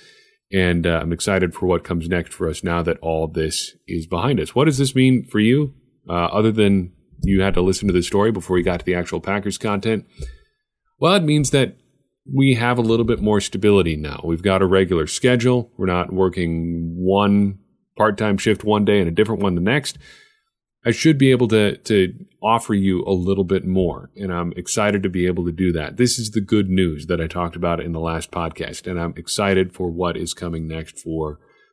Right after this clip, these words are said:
for me at work, being back at work, being, uh, back to doing some stuff I'm interested in, um, outside of this.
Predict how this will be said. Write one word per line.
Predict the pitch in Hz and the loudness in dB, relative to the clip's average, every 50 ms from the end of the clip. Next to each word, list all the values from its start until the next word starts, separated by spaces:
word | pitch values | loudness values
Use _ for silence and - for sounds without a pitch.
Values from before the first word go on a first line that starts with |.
| _ - | _ 0
for | 98 | 2
me | 107 135 143 | 2 4 4
at | 131 107 | 2 2
work, | 104 120 143 147 127 - - | 4 4 4 4 2 -2 -2
being | 107 98 92 | 0 0 2
back | 87 101 107 113 113 - | 2 2 0 0 0 -2
at | 113 - | -2 0
work, | 107 107 113 107 - | 2 2 0 0 0
being, | - 101 92 90 90 87 87 | -2 -2 0 0 0 0 0
uh, | 85 82 82 82 80 82 - - - - - - - - - - _ _ _ _ _ - | -2 -2 -2 -2 -4 -6 -6 -8 -10 -12 -12 -12 -14 -14 -16 -18 _ _ _ _ _ 0
back | 104 202 202 202 | 0 0 0 -4
to | - 95 | -6 -4
doing | 92 101 101 104 202 | -2 0 0 0 -2
some | - 95 87 | -4 -6 -6
stuff | - - 104 98 - | -2 -2 -2 0 0
I'm | 90 85 92 | -2 -2 0
interested | 110 127 123 - - - 120 107 | 0 0 0 -2 0 0 0 2
in, | 113 120 120 113 - - - - - - - _ _ _ | 4 4 2 2 0 -6 -14 -20 -20 -20 -20 _ _ _
um, | - 87 85 85 82 80 82 82 - - - - | -4 -2 0 0 0 0 -2 -4 -6 -8 -4 -2
outside | 95 107 107 - - 117 113 117 | 0 0 0 0 0 2 2 2
of | 117 110 | 2 2
this. | 120 135 151 147 - - | 2 2 0 0 -4 -10